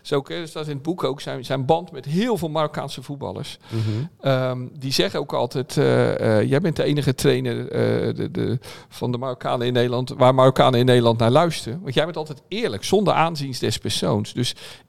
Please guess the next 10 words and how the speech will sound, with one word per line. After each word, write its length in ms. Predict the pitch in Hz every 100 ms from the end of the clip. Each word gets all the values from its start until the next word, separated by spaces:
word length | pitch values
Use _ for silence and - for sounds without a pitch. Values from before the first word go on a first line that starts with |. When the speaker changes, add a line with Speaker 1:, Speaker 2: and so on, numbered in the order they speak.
| _
Speaker 1:
ik 260 | 240 302 -
denk 240 | 123 180
dat 160 | 160 -
zoiets 560 | - 139 131 131 -
ook 200 | - 226
tegenwoordig 680 | - 131 131 254 339 - - _ _
kan 200 | - 139
werken. 460 | 131 117 107 - - - - -
Kijk, 220 | - 147
dat, 280 | 160 160 -